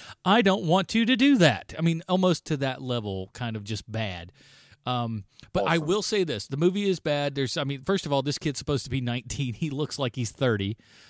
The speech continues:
Speaker 1: Uh, you know, I will say this though. Jennifer Lopez still looking pretty good for her age.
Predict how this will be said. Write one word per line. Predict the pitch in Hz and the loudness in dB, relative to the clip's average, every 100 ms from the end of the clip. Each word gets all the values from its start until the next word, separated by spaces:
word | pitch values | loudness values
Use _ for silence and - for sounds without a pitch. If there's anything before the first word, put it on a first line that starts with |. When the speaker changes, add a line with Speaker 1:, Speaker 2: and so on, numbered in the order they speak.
| - - | -20 -8
Speaker 1:
Uh, | 120 117 113 | -2 0 0
you | 135 135 | 0 0
know, | 123 - | 0 0
I | 208 | 0
will | 339 | 0
say | - | 0
this | 262 269 | 0 -2
though. | - - | 0 -2
Jennifer | 101 233 - 233 | 0 -2 0 0
Lopez | 233 220 254 - - | 2 2 0 -2 -8
still | - 330 | -2 0
looking | 311 302 | 0 2
pretty | 294 254 | 2 2
good | 269 | 0
for | - 208 | 2 2
her | 220 | 2
age. | 208 104 87 | 2 0 -4